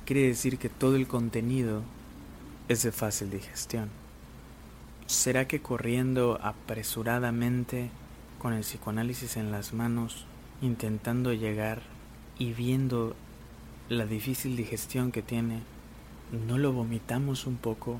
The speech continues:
en el trayecto con tal de llegar a una meta?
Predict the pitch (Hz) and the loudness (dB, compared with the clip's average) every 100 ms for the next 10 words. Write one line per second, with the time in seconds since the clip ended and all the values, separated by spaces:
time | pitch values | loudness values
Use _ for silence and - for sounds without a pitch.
0 | - - - - 117 110 107 107 107 113 | -8 -16 -16 -4 -2 -2 -2 -2 0 0
1 | 117 123 - 104 107 113 117 117 110 104 | 0 -2 -2 -4 -2 0 0 2 2 2
2 | 104 107 107 101 104 101 156 | 2 2 0 0 -2 -4 -6